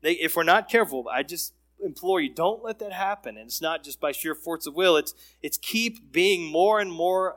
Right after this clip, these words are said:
more and more amazed that your wrongs, that your offenses, that your mistakes have been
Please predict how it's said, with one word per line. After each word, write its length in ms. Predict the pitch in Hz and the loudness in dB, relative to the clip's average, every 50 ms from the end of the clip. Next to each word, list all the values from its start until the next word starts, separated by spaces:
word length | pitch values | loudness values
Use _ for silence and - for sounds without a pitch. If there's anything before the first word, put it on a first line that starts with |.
| - | -12
more 540 | 147 139 135 143 160 190 190 190 190 196 196 196 | -20 -20 -10 -6 -2 0 0 0 0 -2 -4 -4
and 200 | 156 139 135 139 | -8 -10 -8 -8
more 300 | 151 165 170 175 180 185 | -6 -2 0 2 2 2
amazed 760 | 165 147 139 131 135 147 151 147 143 120 113 98 - - - - _ _ _ _ | 0 -6 -10 -6 -4 -4 -4 -4 -6 -8 -10 -12 -14 -14 -14 -16 _ _ _ _
that 180 | - 139 147 131 | -4 -4 -4 -2
your 340 | 127 147 196 233 233 220 196 | 6 10 12 12 12 12 10
wrongs, 720 | 160 156 135 131 123 120 113 117 - 113 - - - - _ _ _ _ _ | 8 4 2 2 2 2 0 -4 -10 -12 -10 -10 -10 -10 _ _ _ _ _
that 120 | - 127 131 | -6 0 6
your 240 | 143 185 233 233 202 | 10 12 12 12 10
offenses, 720 | - - - 151 117 - - - 131 113 110 110 110 - | 8 4 0 -4 -4 -4 -8 -8 -8 -8 -10 -10 -10 -8
that 200 | - 131 - - | -8 -8 0 4
your 440 | 185 202 226 233 226 202 - - - _ _ _ _ _ | 8 10 10 10 10 8 4 0 -6 _ _ _ _ _
mistakes 600 | - 151 139 - - - 156 127 131 127 - - | -6 -4 -2 -2 0 2 2 2 0 0 -2 0
have 220 | 165 151 139 - - | 0 0 0 0 0
been 280 | 165 156 147 143 135 | 0 0 0 0 -4